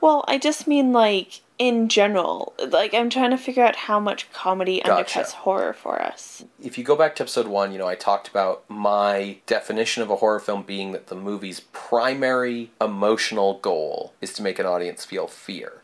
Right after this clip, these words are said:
Speaker 2: So I think that you can have comic relief in a horror movie, but if I start to feel like the primary goal is to make me laugh, with a few scares along the way, that's a comedy with horror elements, not the reverse. Like, a good example, I think,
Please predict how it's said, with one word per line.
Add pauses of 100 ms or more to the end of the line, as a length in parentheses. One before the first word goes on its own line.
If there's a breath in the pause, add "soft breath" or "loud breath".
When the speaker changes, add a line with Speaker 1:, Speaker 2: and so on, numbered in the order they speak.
Speaker 2:
So
I
think
that (140)
you
can
have
comic
relief
in
a
horror
movie, (140 soft breath)
but
if
I
start
to
feel
like
the
primary
goal
is
to
make
me
laugh, (100)
with
a
few
scares
along
the
way,
that's
a
comedy
with
horror
elements,
not
the
reverse.
Like, (220 soft breath)
a
good
example,
I
think,